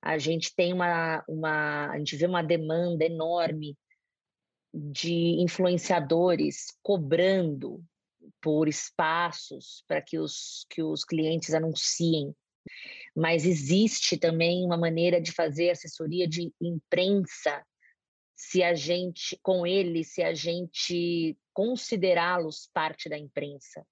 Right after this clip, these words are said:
Ah, mas mu-, é, tem influenciador que fala de comida e não é nutricionista, tem, é, enfim,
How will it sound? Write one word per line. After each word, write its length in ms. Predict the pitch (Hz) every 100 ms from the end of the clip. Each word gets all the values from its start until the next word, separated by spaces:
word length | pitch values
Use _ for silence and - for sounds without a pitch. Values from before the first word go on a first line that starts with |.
| _ _ _ - - _
Ah, 240 | - 214 208
mas 260 | 185 170
mu-, 360 | 165 190 175 175
é, 640 | - 170 156 135 135 127 - _ _ _
tem 160 | 190 185
influenciador 800 | 175 190 180 180 156 170 165 - _ - _ _
que 100 | -
fala 280 | - 170 160
de 120 | 156
comida 440 | 156 156 160 156
e 80 | 156
não 100 | 156
é 100 | 151
nutricionista, 1080 | 147 139 135 143 143 196 196 160 - 143 143 - - - _ -
tem, 840 | 185 196 190 185 180 175 165 160
é, 440 | 165 160 156 156 156
enfim, 560 | 170 - 175 160 147